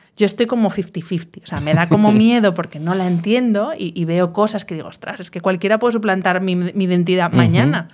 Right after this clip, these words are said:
Speaker 2: claro.
Speaker 1: Y ya estamos viendo casos de gente conocida que le están haciendo así a modo de broma, pero mira tú la broma.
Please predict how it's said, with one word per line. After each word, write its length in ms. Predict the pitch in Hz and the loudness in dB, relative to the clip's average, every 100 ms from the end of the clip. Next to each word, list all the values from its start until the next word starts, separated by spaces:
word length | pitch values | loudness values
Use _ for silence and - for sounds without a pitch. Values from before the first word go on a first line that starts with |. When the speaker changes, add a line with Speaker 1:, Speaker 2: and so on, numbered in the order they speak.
| - | -12
Speaker 2:
claro. 220 | - 98 104 | -6 -4 0
Speaker 1:
Y 40 | |
ya 80 | 185 | 0
estamos 320 | 170 185 214 | 0 0 2
viendo 320 | 214 214 196 196 | 2 2 2 0
casos 260 | 190 202 | -4 -2
de 80 | 196 | -2
gente 240 | 196 190 | -2 -2
conocida 420 | 202 190 180 202 233 | -2 -2 -2 -2 -2
que 140 | 226 | -2
le 80 | 190 | -4
están 220 | - 190 | -4 -2
haciendo 300 | 214 220 202 | 0 0 0
así 200 | 190 202 | 0 0
a 80 | 196 | 0
modo 200 | 175 185 | 2 4
de 100 | 190 | 4
broma, 280 | 190 196 226 | 4 4 2
pero 160 | 254 | 0
mira 160 | 196 175 | 0 0
tú 80 | 170 | 0
la 120 | 170 | -2
broma. 260 | 247 269 | -2 -4